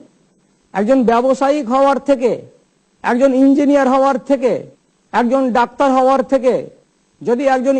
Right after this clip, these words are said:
ইমানদার ব্যক্তির ছেলে ইমানদার হয়, একজন নামাজি মানুষের ছেলে নামাজি হয়, তো তাহলে এর চাইতে বড় প্রাপ্তি এই দুনিয়ার এবং ওই দুনিয়া, দুই দুনিয়ায় আর কিছু আছে?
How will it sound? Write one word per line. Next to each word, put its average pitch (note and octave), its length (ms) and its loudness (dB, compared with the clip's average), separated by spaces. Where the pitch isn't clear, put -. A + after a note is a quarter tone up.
ইমানদার C4+ 580 0
ব্যক্তির C4+ 420 0
ছেলে C4+ 200 2
ইমানদার C4 440 0
হয়, B3+ 240 2
একজন A#3 280 0
নামাজি C#4 360 2
মানুষের C4+ 440 -2
ছেলে B3 240 0
নামাজি B3 420 0
হয়, B3+ 280 2
তো - 60 -6
তাহলে B3+ 220 0
এর C4 180 2
চাইতে B3 280 2
বড় A#3 240 2
প্রাপ্তি A#3 460 -2
এই C4 260 4
দুনিয়ার C#4+ 540 -2
এবং C4 200 0
ওই C4+ 240 2
দুনিয়া, A3+ 380 0
দুই D#4 180 -2
দুনিয়ায় B3+ 500 0
আর G#3 220 -2
কিছু B3+ 200 -6
আছে? C4+ 220 -6